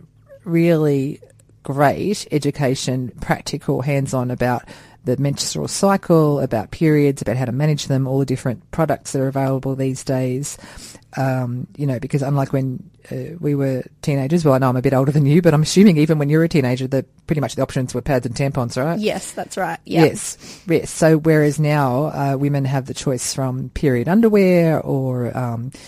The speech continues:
Speaker 1: menstrual cups or, um, you know, uh, organic products too, so not having all those chemicals against your body. Um, there's a whole lot of stuff, like, and it's actually reasonably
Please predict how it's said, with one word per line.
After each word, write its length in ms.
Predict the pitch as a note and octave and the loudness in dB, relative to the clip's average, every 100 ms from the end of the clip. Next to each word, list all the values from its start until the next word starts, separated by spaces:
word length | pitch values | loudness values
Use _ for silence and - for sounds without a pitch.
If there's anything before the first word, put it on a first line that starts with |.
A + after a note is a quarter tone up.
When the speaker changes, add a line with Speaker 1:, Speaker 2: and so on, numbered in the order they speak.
| - - | -20 -8
Speaker 1:
menstrual 340 | D#3+ E3+ - D#3+ | -6 -4 -4 -4
cups 580 | - E3+ - - - - | 0 -2 -2 -10 -12 -8
or, 600 | C#3 C3 C3 B2 A#2 - | -6 -4 -4 -6 -6 -8
um, 600 | A#2 A#2+ A#2+ - B2+ - - - - | -8 -8 -8 -8 -10 -12 -16 -20 -8
you 120 | C#3+ | -4
know, 380 | C#3 B2+ B2 A#2+ - _ _ _ _ _ _ - - | 0 0 -2 -4 -8 _ _ _ _ _ _ -20 -14
uh, 220 | D3+ C3+ - | -8 -6 0
organic 440 | D3+ - C#3 D#3+ | 0 0 -4 -2
products 380 | F3 E3+ - - | 0 0 -2 -8
too, 500 | - F3 E3+ F#3 F#3+ | -2 2 4 4 2
so 320 | - C3+ B2+ B2+ | 0 0 2 0
not 200 | C#3 C3 | -4 -2
having 220 | C#3+ C#3+ | -2 0
all 80 | C#3 | -2
those 160 | C3+ | -4
chemicals 500 | - D3 D#3 D#3 D#3 | -2 -2 0 0 0
against 320 | - C#3+ - | -2 -6 -6
your 60 | D#3 | -4
body. 460 | - D#3 D#3 D#3 E3 - - - - - | 0 0 2 0 -2 -10 -20 -20 -20 -6
Um, 380 | C#3 C3+ C3 C3 | 0 2 0 0
there's 160 | E3 G3+ | 2 4
a 80 | |
whole 200 | F#3 G3+ | 6 6
lot 140 | D#3+ B2+ | 6 4
of 80 | - | -2
stuff, 440 | - - - - | -2 -4 -8 -10
like, 240 | C#3+ C3+ - | -4 -4 -4
and 120 | - D3 | -4 -2
it's 120 | - | -2
actually 240 | - C#3+ | -2 -2
reasonably 480 | C#3 C#3 C3+ C3 | -2 -2 -4 -4